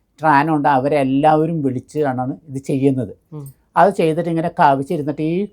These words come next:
Speaker 1: മൊന്തയിൽ വെള്ളം എടുത്തിട്ട് ഈ ഓപ്പറേഷൻ ചെയ്തിട്ടേക്കിട്ട് അടിക്കുകയാണ്.
Speaker 2: ഉം.
Speaker 1: ചൂടുവെള്ളം നമ്മുടെ, ശരിക്കും നമ്മുടെ ഇത് ഓപ്പറേഷൻ ചെയ്തിട്ട്
Speaker 2: നാഭിയിൽ.
Speaker 1: ആ, ആ, നാവിക്കിട്ട് അടിക്കണം.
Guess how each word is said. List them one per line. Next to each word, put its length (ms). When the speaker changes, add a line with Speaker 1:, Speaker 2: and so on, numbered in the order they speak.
Speaker 1:
മൊന്തയിൽ 580
വെള്ളം 360
എടുത്തിട്ട് 340
ഈ 80
ഓപ്പറേഷൻ 460
ചെയ്തിട്ടേക്കിട്ട് 540
അടിക്കുകയാണ്. 720
Speaker 2:
ഉം. 440
Speaker 1:
ചൂടുവെള്ളം 560
നമ്മുടെ, 320
ശരിക്കും 420
നമ്മുടെ 300
ഇത് 240
ഓപ്പറേഷൻ 320
ചെയ്തിട്ട് 360
Speaker 2:
നാഭിയിൽ. 400
Speaker 1:
ആ, 280
ആ, 20
നാവിക്കിട്ട് 540
അടിക്കണം. 500